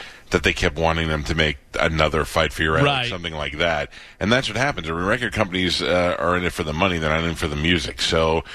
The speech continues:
Speaker 1: when they, they, when they find something that's making the money, they wanna capitalize on that as much as possible. And
Speaker 2: That's
Speaker 1: ends up,
Speaker 2: whenever you
Speaker 1: you know,
Speaker 2: see, that's whenever you see a new artist that comes out, and then you see, like, twenty different ones that are just exact copies of that artist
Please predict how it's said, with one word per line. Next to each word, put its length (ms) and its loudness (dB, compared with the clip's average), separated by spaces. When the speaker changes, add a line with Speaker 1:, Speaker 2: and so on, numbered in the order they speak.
Speaker 1:
when 100 -4
they, 240 2
they, 180 -2
when 180 0
they 120 2
find 300 0
something 220 0
that's 200 0
making 280 0
the 60 -2
money, 280 2
they 160 0
wanna 420 0
capitalize 680 0
on 140 2
that 140 2
as 140 -2
much 200 2
as 80 0
possible. 440 2
And 80 4
Speaker 2:
That's 60 2
Speaker 1:
ends 20 -2
up, 40 0
Speaker 2:
whenever 200 0
you 160 0
Speaker 1:
you 60 0
know, 80 -2
Speaker 2:
see, 320 0
that's 260 -2
whenever 220 2
you 140 2
see 180 0
a 20 2
new 180 4
artist 340 2
that 100 -4
comes 280 2
out, 300 2
and 160 0
then 100 4
you 160 4
see, 240 2
like, 180 4
twenty 440 2
different 320 2
ones 240 2
that 100 4
are 180 4
just 360 0
exact 380 0
copies 400 2
of 80 2
that 180 4
artist 460 2